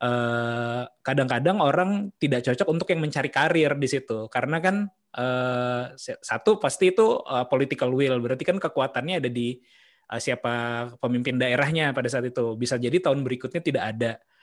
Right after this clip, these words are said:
Eh, tapi, eh, tahun ini ada. Tapi pun kalau ada, tidak ada jenjang karirnya karena non P N S kayak gitu. Terus aku argumen, argumen aku,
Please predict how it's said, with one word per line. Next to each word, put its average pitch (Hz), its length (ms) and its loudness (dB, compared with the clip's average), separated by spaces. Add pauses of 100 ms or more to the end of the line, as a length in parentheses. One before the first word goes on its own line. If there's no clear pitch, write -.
(320)
Eh, 117 480 -2
tapi, 190 500 2
eh, 123 540 0
tahun 123 240 4
ini 165 80 0
ada. 139 420 2
Tapi 170 300 0
pun 208 160 4
kalau 143 180 2
ada, 143 240 4
tidak 147 300 2
ada 127 80 2
jenjang 127 240 -2
karirnya 127 400 0
karena 143 240 2
non 135 100 -2
P 127 60 -2 (100)
N 123 60 -8
S 120 240 -4
kayak 110 240 -8
gitu. 107 160 -8 (500)
Terus 175 160 2
aku 185 200 4
argumen, 170 520 6
argumen 135 460 0
aku, 202 400 0